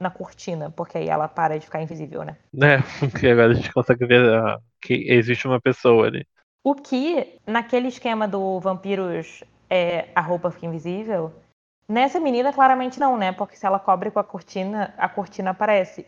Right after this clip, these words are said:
Speaker 1: Então
Speaker 2: Ela tava nua! <laughs> Ah! <laughs> Que desconfortável.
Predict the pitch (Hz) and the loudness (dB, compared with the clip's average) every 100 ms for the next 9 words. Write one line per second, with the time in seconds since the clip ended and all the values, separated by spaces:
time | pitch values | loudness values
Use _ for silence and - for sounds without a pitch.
0 | - 226 226 208 220 247 _ - 170 175 | -10 -10 -2 -2 -2 -6 _ 4 6 8
1 | 185 190 226 269 277 269 262 254 247 240 | 6 6 8 10 10 12 12 12 10 6
2 | - 196 - 185 - 220 _ - - 175 | 4 4 6 4 4 0 _ -2 2 2
3 | 196 _ _ _ _ - 208 226 254 240 | 0 _ _ _ _ 0 6 8 8 6
4 | - - - - 165 - - 185 - - | 0 -12 0 2 2 -2 -6 -6 -4 -12
5 | 190 - _ _ _ _ _ _ _ - | -12 -16 _ _ _ _ _ _ _ -10
6 | - - 165 - 165 - 160 - 139 143 | -10 -6 -6 0 2 6 6 6 4 4
7 | 127 | -2